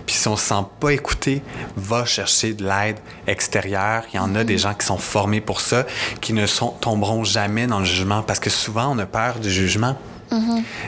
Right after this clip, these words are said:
Speaker 1: Qu'est-ce que les gens vont penser ? Est-ce que c'est, est-ce que j'ai, j'ai per-, j'ai-tu trop attendu ? Euh, tu sais, ça va être difficile. C'est vrai que c'est difficile de confronter la
Speaker 2: Mhm.
Speaker 1: violence. C'est pas le fun. C'est parfois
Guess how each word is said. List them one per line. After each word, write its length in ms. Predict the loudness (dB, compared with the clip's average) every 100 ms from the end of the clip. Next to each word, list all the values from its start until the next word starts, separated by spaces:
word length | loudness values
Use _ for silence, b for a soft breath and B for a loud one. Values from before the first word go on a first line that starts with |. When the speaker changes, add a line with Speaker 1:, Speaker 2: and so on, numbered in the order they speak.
| -6
Speaker 1:
Qu'est-ce 160 | -4 -2
que 100 | 0
les 100 | 0
gens 140 | 2
vont 140 | 0 0
penser ? 680 | 0 0 0 2 2 0 -2 B B B B
Est-ce 160 | -2 2
que 100 | 2
c'est, 160 | 2
est-ce 180 | 0 0
que 120 | 0 0
j'ai, 180 | 2 0
j'ai 120 | 0
per-, 300 | 0 0 0
j'ai-tu 340 | -2 -2 -2
trop 200 | 0 0
attendu ? 800 | 0 0 0 0 0 2 2 0 -2 B -2
Euh, 560 | 0 2 2 2 2 0
tu 220 | -2 -4 -2
sais, 160 | 0
ça 100 | 2
va 80 | 2
être 60 | 0
difficile. 380 | -2 0 0 -2
C'est 160 | -2
vrai 140 | 0 0
que 60 |
c'est 100 | 0
difficile 500 | 0 0 2 2 2
de 80 | 0
confronter 680 | 0 -2 0 0 2 0 0 -6 -4
la 80 | -2
Speaker 2:
Mhm. 80 | 2
Speaker 1:
violence. 520 | 2 0 -2 -2 -4 B B B -6
C'est 100 | -2
pas 60 |
le 80 | -2
fun. 240 | 0 -2 0 -4 -8 B B
C'est 240 | -2 -2 -2
parfois 360 | -4 -2 -2